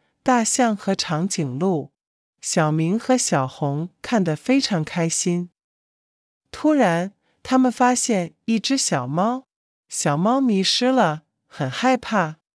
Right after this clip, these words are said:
小明和小红决定帮助小猫找到它的主人。最后，他们成功地帮助小猫回到主人的怀抱。小明和小红很高兴，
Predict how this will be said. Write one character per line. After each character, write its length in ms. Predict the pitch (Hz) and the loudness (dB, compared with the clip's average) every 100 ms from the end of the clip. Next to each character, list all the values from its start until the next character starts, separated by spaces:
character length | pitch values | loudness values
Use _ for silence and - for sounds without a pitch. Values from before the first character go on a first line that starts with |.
| _ _ _ | _ _ _
小 320 | - - 151 | -4 0 2
明 260 | 156 160 214 | 2 0 0
和 200 | - 254 | 0 0
小 280 | - 160 131 | 2 0 0
红 280 | - 165 | -2 -2
决 260 | 202 160 151 | 0 0 0
定 360 | 202 185 143 - - | 0 0 -2 -6 0
帮 220 | 240 262 | 2 2
助 160 | 262 220 | 2 0
小 280 | - 127 | 0 -2
猫 420 | 123 160 202 233 - - | 0 0 0 -2 -8 -2
找 220 | 160 127 | 0 0
到 180 | 156 156 | 0 -2
它 220 | - 240 | 0 0
的 120 | 254 | 0
主 260 | - 143 120 | 0 -2 -4
人。 400 | 120 117 123 170 _ _ _ _ _ _ _ _ _ - | -4 -6 -6 -10 _ _ _ _ _ _ _ _ _ -4
最 240 | - 247 | 2 2
后， 440 | 208 240 190 156 - _ _ | 2 2 2 2 -6 _ _
他 180 | - 277 | 0 2
们 140 | 277 | 4
成 280 | 226 185 175 | 2 0 0
功 220 | 214 285 | 0 2
地 100 | 277 | 2
帮 280 | 233 233 233 | 2 2 2
助 160 | 233 196 | 0 0
小 300 | - 135 120 | 0 -2 -2
猫 420 | 143 180 220 240 | 0 0 0 -4
回 240 | _ - 165 | _ 0 2
到 220 | 254 233 | 4 2
主 240 | - 135 | 0 -4
人 180 | 120 117 | -2 -2
的 140 | 131 202 | -2 -2
怀 280 | 147 120 | -4 -4
抱。 360 | 135 233 196 - _ _ _ _ - | 0 2 2 -4 _ _ _ _ -10
小 320 | - 175 147 | -2 2 2
明 260 | 151 160 214 | 2 0 0
和 220 | - 254 | 2 2
小 260 | - 151 | 2 0
红 260 | 127 165 190 | -2 -2 -4
很 280 | - 160 127 | -2 -4 -2
高 240 | 180 208 | 0 0
兴， 420 | 226 - 208 147 | 0 0 -2 -2